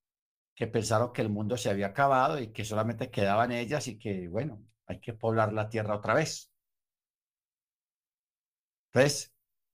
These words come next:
uno se pregunta, bueno, si el Eterno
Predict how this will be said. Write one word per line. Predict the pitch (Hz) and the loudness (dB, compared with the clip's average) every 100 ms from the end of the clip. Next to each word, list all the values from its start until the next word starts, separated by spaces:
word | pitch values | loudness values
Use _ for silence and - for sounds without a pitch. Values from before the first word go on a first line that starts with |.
| _ _ _ _ _ _ _ | _ _ _ _ _ _ _
uno | 147 220 | 4 6
se | 208 | 6
pregunta, | 170 156 180 - | 6 4 2 4
bueno, | 131 165 113 | 4 4 2
si | 110 139 | -2 0
el | |
Eterno | 123 123 143 143 156 160 165 160 - _ | 0 2 2 4 2 2 2 0 -4 _